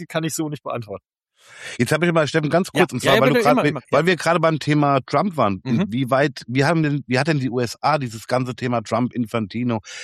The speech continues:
Speaker 2: der Anruf, wie wurde denn das wahrgenommen? Wurde das so aufgespielt wie hier oder hat es da gar keinen interessiert?
Speaker 1: Ja, gar nicht, gar nicht so dramatisch, ähm,
Speaker 2: Hm.
Speaker 1: weil auch natürlich der Fokus, glaub ich, war so ein bisschen die Fußballästheten,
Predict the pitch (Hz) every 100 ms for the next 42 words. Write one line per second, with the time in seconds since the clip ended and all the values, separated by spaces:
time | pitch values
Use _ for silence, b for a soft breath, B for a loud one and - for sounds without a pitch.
0 | B 113 107 120 127 - - 110 165 -
1 | 147 - 143 208 208 127 104 123 123 135
2 | - - 156 - - 151 135 135 180 208
3 | 143 147 - 131 117 113 107 101 92 -
4 | 78 71 _ _ - - _ _ 151 185
5 | 202 - 160 208 - 202 196 170 156 135
6 | 170 - 269 - - _ _ 160 160 160
7 | 160 _ 139 170 196 - 151 170 185 -
8 | 160 147 - 185 190 190 190 - _ _
9 | _ _ _ _ _ _ - 147 151 -
10 | - - - 180 226 - 208 208 202 -
11 | - _ _ _ _ _ - 147 165 -
12 | 151 190 180 185 - 170 - B - 160
13 | - 254 - 202 180 - - 226 226 -
14 | 98